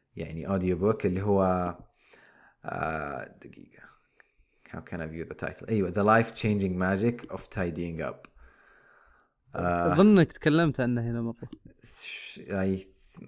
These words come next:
Speaker 1: I might، ماني متأكد. بس إنه برضو هذا كان حاجة جيدة قريتها، برضو audio book ما قريت.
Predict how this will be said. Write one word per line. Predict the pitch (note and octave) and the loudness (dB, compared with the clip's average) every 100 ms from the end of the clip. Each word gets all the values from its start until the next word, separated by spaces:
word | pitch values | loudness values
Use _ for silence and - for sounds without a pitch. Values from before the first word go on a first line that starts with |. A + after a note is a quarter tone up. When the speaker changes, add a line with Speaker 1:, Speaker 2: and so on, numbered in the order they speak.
| - F#2+ | -12 -6
Speaker 1:
I | F#2+ | -2
might، | G2 F#2 D#2 - - | 2 0 -2 -14 -12
ماني | F2+ E2+ E2 | -8 -6 -8
متأكد. | D#2 - - - - - - - - - - - | -12 -16 -18 -20 -20 -20 -20 -20 -20 -20 -14 -4
بس | G#2 C#3 | -2 0
إنه | D#3 D3 | 2 4
برضو | C3 C3 A2 | 4 4 6
هذا | A2 G#2 | 4 4
كان | - G#2 F#2 | 4 2 2
حاجة | - G2+ F#2 | 2 2 2
جيدة | F2+ G#2 F#2 F#2 | 2 4 6 4
قريتها، | E2+ F2 F2 F#2 G2 - - | 2 0 0 -2 -4 -6 -2
برضو | B2 A2+ G2 | 4 4 4
audio | F#2+ F2+ E2 | 2 0 -2
book | F2 F#2 - - | -4 -6 -8 -4
ما | F#2+ | -2
قريت. | E2+ E2 E2 | -2 -4 -6